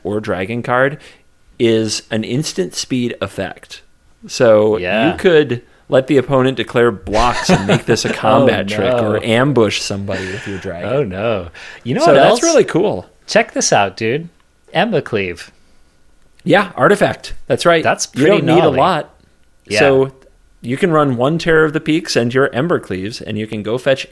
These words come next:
Speaker 1: Embercleave with Magda the Brazen Outlaw's ability if you have five treasures.
Speaker 2: Mm-hmm.
Speaker 1: Just what we needed. I, I mean,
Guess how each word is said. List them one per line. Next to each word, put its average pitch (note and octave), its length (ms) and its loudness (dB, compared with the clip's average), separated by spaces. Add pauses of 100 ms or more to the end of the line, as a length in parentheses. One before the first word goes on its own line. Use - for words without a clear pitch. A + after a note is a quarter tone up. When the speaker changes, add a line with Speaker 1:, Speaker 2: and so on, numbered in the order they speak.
Speaker 1:
Embercleave A#2 800 -4 (340)
with A2+ 320 -6
Magda A2+ 380 -4
the G#2+ 100 -4
Brazen G#2 380 -4
Outlaw's F#2+ 580 -8 (100)
ability C3+ 460 -2
if C3+ 140 -6
you A#2+ 80 0
have A2 120 -2
five G2 240 -4
treasures. - 480 -16 (160)
Speaker 2:
Mm-hmm. B2+ 400 -6
Speaker 1:
Just C#4 300 2
what C#4+ 160 0
we A#3+ 120 0
needed. G3+ 460 0 (480)
I, G#3+ 200 -2 (640)
I F3+ 80 6
mean, G3 260 2